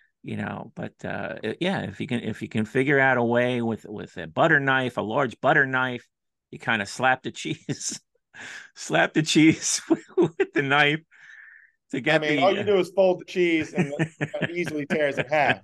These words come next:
Speaker 2: Uh, but I wonder
Speaker 1: Yeah,
Speaker 2: if we
Speaker 1: no,
Speaker 2: can
Speaker 1: I'm, I'm making
Speaker 2: sucker
Speaker 1: it more complicated, but that's how it works on TikTok,
Speaker 2: That's how
Speaker 1: right?
Speaker 2: it works for you TikTok people.
Speaker 1: <laughs>
Speaker 2: Uh,
Speaker 1: So.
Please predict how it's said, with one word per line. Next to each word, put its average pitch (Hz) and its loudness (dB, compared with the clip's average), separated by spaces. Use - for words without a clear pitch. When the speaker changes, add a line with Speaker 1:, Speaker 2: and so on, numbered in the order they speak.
Speaker 2:
Uh, - -6
but 131 0
I 143 6
wonder 170 4
Speaker 1:
Yeah, 160 6
Speaker 2:
if - 0
we 151 2
Speaker 1:
no, 165 6
Speaker 2:
can 160 6
Speaker 1:
I'm, - -
I'm 175 2
making 175 4
Speaker 2:
sucker 160 6
Speaker 1:
it 175 2
more 180 4
complicated, 160 0
but 139 -4
that's 151 -2
how 143 2
it 135 -4
works 151 -6
on 107 -8
TikTok, 92 -6
Speaker 2:
That's 143 2
how 135 4
Speaker 1:
right? 123 -2
Speaker 2:
it 135 -8
works 160 -4
for 123 -6
you 123 -8
TikTok 117 -4
people. 90 -8
Speaker 1:
<laughs> - -14
Speaker 2:
Uh, 123 2
Speaker 1:
So. 120 -6